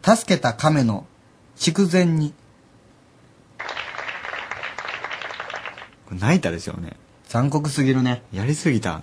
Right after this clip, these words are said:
Speaker 1: うん。続きましていきます。これも残酷です。ラジオネーム、ポンデヒロシさんからです。開けてはいけないと言われた玉手箱を恐る恐る開けてみると、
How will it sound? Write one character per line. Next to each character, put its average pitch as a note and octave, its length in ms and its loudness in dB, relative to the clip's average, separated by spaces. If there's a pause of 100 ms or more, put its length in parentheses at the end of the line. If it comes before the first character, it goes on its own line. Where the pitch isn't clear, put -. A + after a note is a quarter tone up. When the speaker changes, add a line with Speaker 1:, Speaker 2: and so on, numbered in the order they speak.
Speaker 1:
う G2 40 -6
ん。 F#2+ 320 -6
続 C3 220 0
き D3+ 80 4
ま D#3 140 6
し D3+ 60 0
て C3+ 80 2
い A#2+ 40 2
き B2 80 2
ま B2 160 4
す。 - 260 -12
こ D#3+ 120 6
れ E3+ 80 6
も C#3+ 100 4
残 B2+ 220 4
酷 A#2+ 160 0
で A2+ 100 2
す。 - 220 -8 (400)
ラ F3 160 12
ジ G3 80 4
オ A3+ 120 8
ネ A3 200 8
ー - 20 8
ム、 C#3+ 220 4 (680)
ポ A#3 140 8
ン B3 80 10
デ A#3+ 120 6
ヒ G3+ 100 4
ロ A#3+ 120 8
シ - 80 -4
さ E3+ 180 8
ん C#3 100 0
か C3+ 140 4
ら A#2+ 100 0
で G#2 100 -4
す。 - 220 -12 (2250)
開 A3 120 8
け C#4 100 4
て A#3 80 4
は G#3 120 12
い F3+ 60 4
け F#3 120 4
な F3 120 8
い E3 60 2
と E3+ 80 4
言 E3 80 6
わ D#3+ 80 12
れ D#3 80 8
た C#3 120 0
玉 D#3 260 4
手 D#3 100 2
箱 C#3 320 4
を C3 40 4
恐 B3 180 6
る C#4 120 6
恐 A#3 220 4
る G#3+ 120 6
開 E3+ 120 6
け F#3+ 80 4
て F3+ 140 4
み F3 120 6
る C#3+ 80 4
と、 C#3+ 340 6